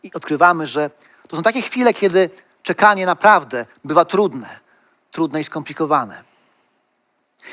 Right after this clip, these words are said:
I Jezus też o tym wiedział. Dlatego któregoś razu w Ewangelii Łukasza, i to już po raz kolejny w Ewangelii Łukasza, Jezus uczył o tym, że jak to będzie, kiedy przyjdzie powtórnie. Uczył o swoim powtórnym przyjściu.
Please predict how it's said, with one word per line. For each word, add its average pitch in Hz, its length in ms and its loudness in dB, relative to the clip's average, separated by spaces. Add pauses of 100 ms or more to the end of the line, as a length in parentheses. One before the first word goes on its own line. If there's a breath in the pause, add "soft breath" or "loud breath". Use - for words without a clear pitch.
(120)
I 220 60 -6
Jezus 254 220 -2
też 277 160 0
o 214 80 -4
tym 196 160 -4
wiedział. 196 400 -2 (880 soft breath)
Dlatego 247 200 4
któregoś 214 320 0
razu 214 320 4
w 180 60 0
Ewangelii 190 300 2
Łukasza, 190 380 2
i 170 40 -2
to 190 80 -2
już 180 80 -4
po - 220 -2
raz 185 140 4
kolejny 233 380 2
w - 20 -4
Ewangelii 175 280 2
Łukasza, 190 480 2 (220 loud breath)
Jezus 196 340 -2 (300 loud breath)
uczył 196 380 -4
o 226 140 4
tym, 214 200 -2
że 170 320 2 (460 soft breath)
jak 220 120 4
to 220 120 2
będzie, 185 380 2
kiedy 156 360 -4 (240 soft breath)
przyjdzie 190 280 -2
powtórnie. 156 540 -6
Uczył 175 160 -6
o 180 40 -2
swoim 220 260 0
powtórnym 190 480 -4
przyjściu. - 580 -2